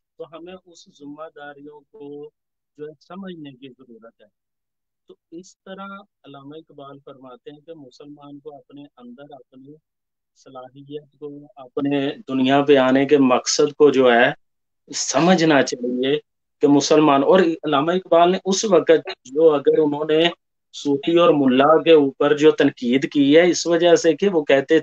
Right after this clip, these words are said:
थे मुसलमान बरसगीर की कौम जो है गम में, परेशानी में, गुलामी में मुब्तला है, और जो उलमा हजरात और सूफी हजरात हैं वो जो है मदरसे में और खानगाहों में बैठ के बस, अ,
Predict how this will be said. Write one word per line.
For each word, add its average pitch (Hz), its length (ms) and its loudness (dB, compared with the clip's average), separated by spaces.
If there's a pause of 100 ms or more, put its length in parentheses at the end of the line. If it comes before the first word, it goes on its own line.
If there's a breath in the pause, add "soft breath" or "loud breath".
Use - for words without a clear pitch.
थे 170 80 0 (560 soft breath)
मुसलमान 180 760 2
बरसगीर 143 600 -4
की 180 160 -4
कौम 151 400 2
जो 165 180 4
है 165 240 4
गम 143 460 -4
में, 156 180 0
परेशानी 143 760 0
में, 156 200 4
गुलामी 135 640 0
में 151 140 -2 (560)
मुब्तला 143 520 2
है, 175 180 4
और 185 260 -2
जो 175 180 0
उलमा 156 440 -2
हजरात 156 600 4
और 151 100 4
सूफी 147 400 -2
हजरात 151 460 4
हैं 156 60 2
वो 156 340 4 (460)
जो 151 100 4
है 151 340 4
मदरसे 139 800 2
में 151 200 2
और 143 320 4 (400 soft breath)
खानगाहों 156 580 2
में 156 180 2
बैठ 143 240 2
के 165 160 -2
बस, 147 360 -4
अ, 131 240 2